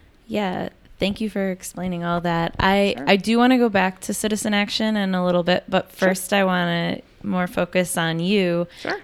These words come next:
Speaker 1: Um, where did you grow up, and what is your educational background?
Speaker 2: Sure. Um, so I grew up in the city of Buffalo. Um, I am mostly a West Side girl myself.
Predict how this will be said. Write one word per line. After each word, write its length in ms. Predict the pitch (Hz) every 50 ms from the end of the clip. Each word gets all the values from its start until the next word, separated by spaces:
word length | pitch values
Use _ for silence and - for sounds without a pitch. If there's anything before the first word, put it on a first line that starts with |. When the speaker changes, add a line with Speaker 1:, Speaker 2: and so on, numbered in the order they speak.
| -
Speaker 1:
Um, 280 | - - 214 196 196 - - -
where 580 | 202 202 202 220 226 240 247 262 262 262 262 254
did 360 | - 208 202 233 233 226 190
you 160 | 190 208 214
grow 300 | 202 202 202 196 190 185
up, 360 | 175 175 175 185 208 - - - - -
and 420 | - - 180 180 180 180 180 180 180
what 140 | 185 190 190
is 240 | 190 190 190 175
your 260 | 180 180 175 175 175 - -
educational 720 | 175 165 165 165 - - 175 165 165 - - - - -
background? 800 | - - - 180 - - - - - - - - 208 208 196 196 - - _
Speaker 2:
Sure. 380 | - - - 330 339 233 196 208 - -
Um, 320 | - 220 220 220 220 220
so 240 | 214 - - 220 - -
I 160 | - 202 226
grew 220 | 226 240 240 233
up 100 | 247 247 -
in 140 | 196 196
the 80 | 220 233
city 220 | - - 226 220
of 100 | 233 220
Buffalo. 540 | - 196 190 - - 202 202 208 226 240 233 - - -
Um, 500 | - 190 185 180 185 185 180 180 185 185 - - - - -
I 140 | - 180 180
am 180 | 180 180 185 185
mostly 500 | 180 185 185 - - 190 180 180 - - 180
a 80 | 180
West 200 | 175 175 180 -
Side 180 | - 196 190 190
girl 180 | - 190 190 190
myself. 640 | 190 196 208 - - 196 175 175 190 226 - -